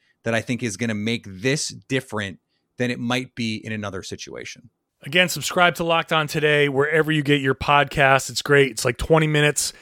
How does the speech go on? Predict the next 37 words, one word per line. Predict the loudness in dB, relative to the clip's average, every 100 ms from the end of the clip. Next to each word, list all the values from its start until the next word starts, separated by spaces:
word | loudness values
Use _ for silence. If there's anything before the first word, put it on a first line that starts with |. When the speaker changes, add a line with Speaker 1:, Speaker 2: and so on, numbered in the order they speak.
| -20 _ _
Speaker 2:
all | 4 4
of | 4
your | 0
top | 2 2 2
sports | 2 2 4
headlines. | 4 4 4 4 2 -4 -6 -18 _ _ -4
So | 4 6 8 6 4
it's | 0 -2
worth | 2 2 2
your | -4
time. | 0 4 4 4
It's | -2 -8
quick. | -2 2 2 0
It | -6
gets | -2 -2
you | 2 4
all | 4
caught | 4 4 6
up. | 2 -2 -20 -20 -20 _ 2
Now, | 4
I'm | 4
a |
Boston | 4 4 4 2
guy. | 4 4 0 -12 _
I | -4
grew | 2 4
up | 4 2
in |
the | 4
area. | 6 6 6 4 2 _ -8
I'm | -2
a, | -2 0
I'm | 2
a | 6
Red | 6 4
Sox | 4 4 4 2
fan, | 4 6 6 4